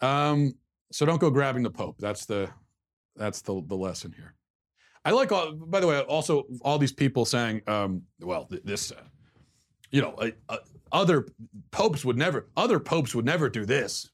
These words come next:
This is unprecedented for a pope to do this. I, you know, there, there've been, I, I, I think there have probably been a lot of popes who would <laughs> do that, actually, or worse, if you grab them. J P two, maybe not.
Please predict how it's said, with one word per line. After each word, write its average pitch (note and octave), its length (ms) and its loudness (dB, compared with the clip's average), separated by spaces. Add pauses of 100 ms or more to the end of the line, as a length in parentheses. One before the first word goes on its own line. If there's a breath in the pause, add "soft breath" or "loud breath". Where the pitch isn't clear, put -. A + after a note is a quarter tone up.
This G3 180 4
is B2+ 120 0
unprecedented A#2 680 -2
for C3 120 2
a A#2+ 40 0
pope C#3 280 0
to C3 100 -2
do B2 160 0
this. F#2+ 320 -6 (1300)
I, F3+ 40 -4
you G#3 220 -4
know, B3 120 2
there, C4 280 4 (180)
there've A#3 300 0
been, F#3+ 380 4
I, D#3 140 -2 (400)
I, F#3+ 180 0
I G3+ 100 2
think B3 240 2
there A3+ 100 4
have F3+ 80 -2
probably F#3 220 0
been E3+ 100 2
a C3 60 4
lot C#3 260 2
of C#3+ 80 -4
popes B2 300 -4
who G#2+ 100 -2
would G#2 100 -2
<laughs> G#2+ 100 -6
do D3 100 2
that, - 260 -4
actually, G#2+ 520 -4 (340 soft breath)
or C#3+ 220 6
worse, C#3 540 2 (220)
if A#2 100 -4
you B2 80 2
grab C3+ 320 0
them. - 200 -14 (2000)
J F3 220 4
P F#3+ 180 2
two, G3 300 2
maybe E3+ 240 4
not. E3 340 0